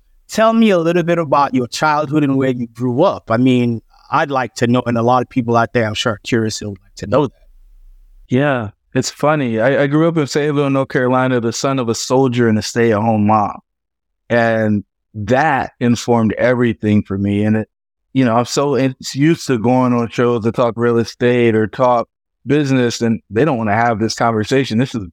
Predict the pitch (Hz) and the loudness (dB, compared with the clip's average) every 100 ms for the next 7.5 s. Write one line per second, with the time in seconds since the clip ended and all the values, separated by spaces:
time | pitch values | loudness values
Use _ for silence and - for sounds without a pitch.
0 | _ 104 139 123 85 104 - 113 110 104 | _ 0 0 0 -2 -4 -2 0 2 2
1 | - 110 104 92 92 95 104 - - _ | 0 -2 -2 -2 -2 0 0 -2 -10 _
2 | _ _ _ _ _ _ _ _ _ _ | _ _ _ _ _ _ _ _ _ _
3 | _ 120 135 143 143 135 135 123 123 123 | _ -4 -2 -2 0 2 2 2 0 0
4 | - 120 120 120 117 110 117 107 101 120 | 0 0 2 2 2 2 0 0 -2 0
5 | 117 113 113 110 - 113 110 123 131 120 | 0 0 -2 -4 -2 0 0 2 2 2
6 | 123 127 113 110 123 117 113 110 101 - | 0 -2 -2 -4 -2 0 0 -2 -4 -4
7 | 95 92 92 92 | -4 -4 -6 -8